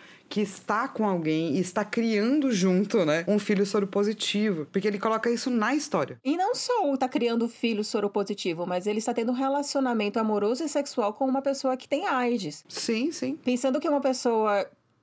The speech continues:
Speaker 2: pensando que é uma obra que saiu em dois mil e um e o auge do AI-, da aids foi ali nos anos oitenta,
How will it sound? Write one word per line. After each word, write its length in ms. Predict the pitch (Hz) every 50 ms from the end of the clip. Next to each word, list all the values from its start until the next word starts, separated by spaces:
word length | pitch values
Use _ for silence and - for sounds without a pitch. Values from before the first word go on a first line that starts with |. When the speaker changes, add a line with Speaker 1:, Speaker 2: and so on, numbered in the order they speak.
| _ -
Speaker 2:
pensando 260 | 233 220 285 254 294
que 60 | 302
é 40 | 349
uma 140 | 330 311 302
obra 140 | 269 247 247
que 120 | 247 269 247
saiu 260 | - 240 220 214 208
em 40 | 202
dois 240 | 208 202 196 190
mil 320 | 202 190 214 233 269 302 302
e 200 | 269 233 208 202
um 240 | 196 208 262 311 359 359 -
e 180 | 220 220 220 220
o 260 | 214 208 180 190 208
auge 480 | 214 233 277 302 320 311 247 240 240
do 160 | 196 214 202 196
AI-, 360 | 190 190 190 190 190 190 - -
da 260 | 196 185 196 190 180
aids 400 | 175 175 170 165 185 175 160 -
foi 180 | - 208 202
ali 200 | 196 190 185 185
nos 200 | 180 185 180 170 185
anos 200 | 180 180 170 160
oitenta, 720 | 170 165 160 - 196 220 269 294 294 - - 175 -